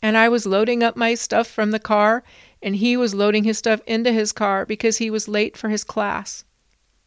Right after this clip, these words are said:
And he said, "Bye, I'll see you later." And I said, "Yeah,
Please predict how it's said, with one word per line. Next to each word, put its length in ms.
And 140
he 100
said, 320
"Bye, 340
I'll 200
see 260
you 80
later." 520
And 160
I 120
said, 280
"Yeah, 320